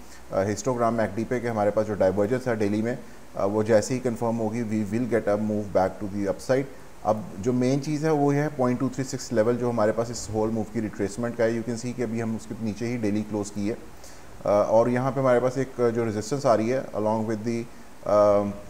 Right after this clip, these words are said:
आप कह लें कि जो point two three six level at forty one thousand two hundred ninety eight, उसके साथ फिफ्टी simple moving एवरेज और फिफ्टी five exponential दोनों अलाइंड है यहाँ पे।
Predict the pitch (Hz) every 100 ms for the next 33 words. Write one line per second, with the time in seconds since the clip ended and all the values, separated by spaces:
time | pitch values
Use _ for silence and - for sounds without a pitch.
0 | - 60 101 - 107 110 113 101 104 113
1 | 104 110 113 104 104 110 107 131 120 -
2 | 110 104 107 110 107 107 104 107 107 104
3 | 101 110 117 113 127 127 123 123 131 127
4 | 120 123 117 113 113 107 139 131 127 117
5 | 117 104 101 98 - 107 101 117 104 104
6 | 110 98 87 92 98 87 76 69